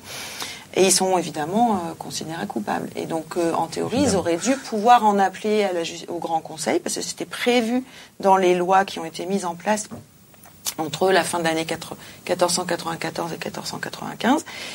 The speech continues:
Speaker 1: Et sauf que là, euh, Francesco Valori, qui est donc le chef, enfin un des seigneurs, mais le plus puissant, le gonfalonier de justice de la seigneurie, qui se trouve être un fratesco, et dont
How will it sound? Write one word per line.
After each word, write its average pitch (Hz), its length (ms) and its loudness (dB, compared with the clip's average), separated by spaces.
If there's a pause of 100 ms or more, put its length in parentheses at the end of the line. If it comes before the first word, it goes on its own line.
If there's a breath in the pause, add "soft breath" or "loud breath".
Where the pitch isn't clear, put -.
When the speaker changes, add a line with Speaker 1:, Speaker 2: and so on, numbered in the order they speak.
(280 loud breath)
Speaker 1:
Et 233 300 8
sauf - 360 0
que 247 380 4
là, 220 500 8
euh, 175 300 10
Francesco 214 540 0
Valori, 185 420 0
qui 226 340 -2
est 240 120 2
donc 240 380 2 (100)
le 233 240 2
chef, 240 580 0 (300 loud breath)
enfin 190 220 -6
un 226 180 4
des 220 160 4
seigneurs, 220 640 4
mais 180 100 -2
le 190 160 2
plus 202 240 -4
puissant, 208 420 -2
le 175 100 -6
gonfalonier 180 460 -4
de 180 60 -4
justice 202 500 -2 (480 loud breath)
de 233 200 6
la 233 200 12
seigneurie, 175 640 4 (420 loud breath)
qui 294 160 4
se 285 120 0
trouve 262 300 2
être 226 160 0
un 196 60 2
fratesco, 202 840 4 (1120 loud breath)
et 254 220 10
dont 254 260 6